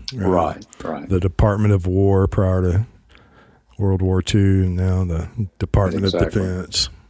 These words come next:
Speaker 2: Yeah.
Speaker 1: So we've kind of
Speaker 2: Yeah.
Speaker 1: veered off course, uh, is, is my estimation in many different ways.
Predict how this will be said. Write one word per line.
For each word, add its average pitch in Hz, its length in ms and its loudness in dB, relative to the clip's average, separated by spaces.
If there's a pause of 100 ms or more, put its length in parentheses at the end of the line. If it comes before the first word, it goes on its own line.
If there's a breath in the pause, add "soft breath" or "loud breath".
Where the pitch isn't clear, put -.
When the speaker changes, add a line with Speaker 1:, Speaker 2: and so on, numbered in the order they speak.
Speaker 2:
Yeah. 76 240 -6 (1120 loud breath)
Speaker 1:
So 107 180 4
we've 113 160 4
kind 143 160 4
of 98 80 2
Speaker 2:
Yeah. 98 140 2
Speaker 1:
veered 107 220 6
off 85 280 0
course, 92 580 0
uh, 80 640 -4 (240)
is, 82 260 0 (100)
is 80 220 0
my 82 320 -2
estimation 82 720 -2
in 80 160 -4
many 90 220 2
different - 380 -2
ways. 87 840 2